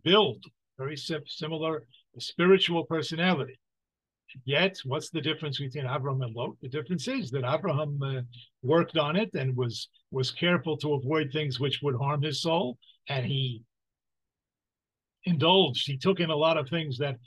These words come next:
were helpful for his soul, and he developed himself into Avram Avinu, whereas Lot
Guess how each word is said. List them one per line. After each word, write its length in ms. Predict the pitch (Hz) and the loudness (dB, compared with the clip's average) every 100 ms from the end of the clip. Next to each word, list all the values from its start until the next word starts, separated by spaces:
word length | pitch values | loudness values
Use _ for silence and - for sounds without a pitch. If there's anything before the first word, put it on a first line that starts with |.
| _ | _
were 160 | 143 131 | -4 0
helpful 360 | 151 165 165 | 0 0 -2
for 120 | 135 170 | 0 0
his 200 | 160 - | 0 0
soul, 320 | 180 202 240 _ _ _ | 2 2 0 _ _ _
and 60 | - | -12
he 80 | 147 | -8
developed 480 | 135 139 240 220 - | -2 4 8 6 4
himself 420 | 147 131 151 143 | -4 0 0 0
into 440 | 131 160 143 151 147 _ _ - | -4 -6 -4 -4 -6 _ _ 0
Avram 400 | 160 151 160 156 | 0 2 0 2
Avinu, 320 | 175 143 - _ _ _ - | 2 2 -4 _ _ _ -2
whereas 380 | 143 151 135 | 2 2 4
Lot 260 | 233 226 190 | 6 6 6